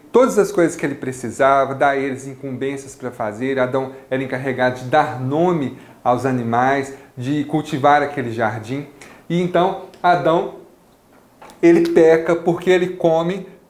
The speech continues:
de uma árvore, que era a árvore do conhecimento do bem e do mal, que estava no centro do jardim, e dessa árvore não se poderia comer.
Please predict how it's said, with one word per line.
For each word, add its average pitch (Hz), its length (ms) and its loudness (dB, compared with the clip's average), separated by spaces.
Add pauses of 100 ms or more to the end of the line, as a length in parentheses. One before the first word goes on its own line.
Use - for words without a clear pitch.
(140)
de 151 480 -8 (340)
uma 165 200 0
árvore, 135 640 2
que 185 180 -4
era 139 160 4
a 127 220 2
árvore 113 400 -8 (1800)
do 131 140 -6
conhecimento 135 640 -2
do 123 120 -2
bem 123 280 0
e - 20 -6
do 123 140 -4
mal, 135 420 2 (460)
que 165 120 -4
estava 135 340 4
no 139 140 -2
centro 127 340 -4
do 123 100 0
jardim, 139 640 2
e 165 60 -8
dessa 180 320 4
árvore 165 340 4
não 196 400 0
se - 200 -12
poderia 165 640 0
comer. 143 540 -2